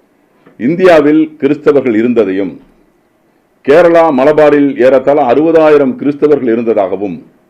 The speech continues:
பதினாறாம் நூற்றாண்டில் கொச்சியை ஆண்ட ஒரு ராஜாவினுடைய படைக்கு ஐம்பதாயிரம் பேர் போர் வீரர்களை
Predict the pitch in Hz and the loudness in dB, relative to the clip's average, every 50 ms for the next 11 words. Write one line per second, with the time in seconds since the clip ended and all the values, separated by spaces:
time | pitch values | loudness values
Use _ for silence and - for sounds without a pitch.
0 | _ _ _ _ _ _ _ _ _ _ _ _ _ _ - 110 123 151 170 180 | _ _ _ _ _ _ _ _ _ _ _ _ _ _ -2 0 2 2 2 2
1 | 180 180 175 175 165 147 143 147 143 143 147 143 135 123 135 139 147 147 147 - | 2 2 2 2 2 2 0 0 0 0 -2 0 0 0 2 0 0 -2 -4 -8
2 | - _ _ _ _ _ _ _ _ _ _ _ _ _ _ _ _ - 135 135 | -18 _ _ _ _ _ _ _ _ _ _ _ _ _ _ _ _ -2 -2 -2
3 | 139 - 170 180 175 160 147 131 123 127 123 113 120 123 131 131 - - _ _ | -2 -2 0 2 4 4 4 2 0 -2 -2 0 0 0 0 -2 -4 -8 _ _
4 | _ _ _ _ _ - 117 131 127 123 117 110 98 - - - 117 139 147 143 | _ _ _ _ _ -4 0 2 2 2 2 0 -2 -6 -6 -6 -2 -2 0 2
5 | 143 139 131 120 117 107 110 107 104 - - 107 123 131 127 107 120 135 143 143 | 2 0 0 -2 -2 -2 -2 -2 -2 -2 -2 0 0 0 -2 -2 -4 -4 -4 -4
6 | 147 - - _ _ _ _ _ _ _ _ _ _ _ _ _ - - 110 139 | -6 -10 -20 _ _ _ _ _ _ _ _ _ _ _ _ _ -8 -2 -2 0
7 | 170 175 175 185 175 170 165 156 151 143 131 120 113 117 139 165 170 170 151 - | 0 0 2 4 4 4 6 4 4 4 2 0 -2 0 0 0 0 0 -2 -6
8 | - - 120 139 160 160 151 143 139 131 127 123 120 120 127 147 147 143 143 | -10 -4 0 0 2 2 2 2 2 2 0 0 -2 -2 -2 -2 -2 -4 -6